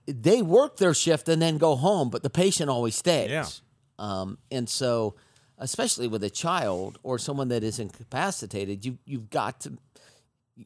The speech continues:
Speaker 1: y-, you know, someone needs to be there to kind of coordinate. Y-,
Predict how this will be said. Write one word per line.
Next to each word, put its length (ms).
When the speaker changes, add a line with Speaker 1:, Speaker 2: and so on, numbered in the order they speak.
Speaker 1:
y-, 100
you 120
know, 260
someone 380
needs 240
to 80
be 140
there 180
to 80
kind 240
of 100
coordinate. 480
Y-, 140